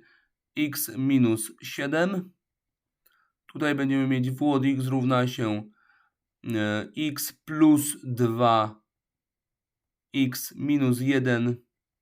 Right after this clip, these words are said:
x minus cztery. No i ostatnia opcja, W od X równa się x plus pięć, e,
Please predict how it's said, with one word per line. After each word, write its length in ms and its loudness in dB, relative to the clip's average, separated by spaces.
x 400 -4
minus 580 0
cztery. 640 -2
No 100 -2
i 60 0
ostatnia 760 0
opcja, 560 -2
W 160 -4
od 120 0
X 160 0
równa 360 2
się 220 -4
x 260 -6
plus 360 -8
pięć, 540 -4
e, 300 -2